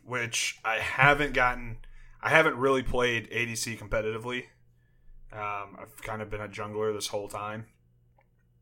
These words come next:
or since I got into leagues over a year ago,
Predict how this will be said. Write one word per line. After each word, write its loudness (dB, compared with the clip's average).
or -10
since -6
I -2
got -2
into -6
leagues -6
over -2
a -6
year 0
ago, -4